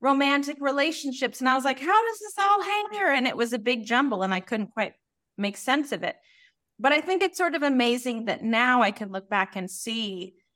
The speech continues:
that I was using, not consciously, but I was using all of these amazing principles of trauma therapy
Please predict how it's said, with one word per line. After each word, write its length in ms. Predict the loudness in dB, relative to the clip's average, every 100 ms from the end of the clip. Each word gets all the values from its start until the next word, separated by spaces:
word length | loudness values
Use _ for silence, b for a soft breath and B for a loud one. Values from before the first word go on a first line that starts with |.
| _ -4
that 180 | 0 4
I 200 | 4 4
was 220 | 0 -2
using, 1000 | -2 2 2 0 0 0 0 -2 -4 -6 -16 _ _ 0
not 320 | 4 4 2
consciously, 560 | 0 0 0 -6 -6 -2
but 100 | 2
I 120 | 2
was 200 | 2 -2
using 460 | -4 -2 0 0 4
all 200 | 4 6
of 120 | 2
these 200 | 0 -2
amazing 640 | 0 2 2 0 -2 -4 -4
principles 720 | -2 -4 -2 -6 -2 -2 0
of 160 | -4 -4
trauma 440 | 0 2 2 0
therapy 840 | -2 -4 -4 -6 -10 -10 -10 -12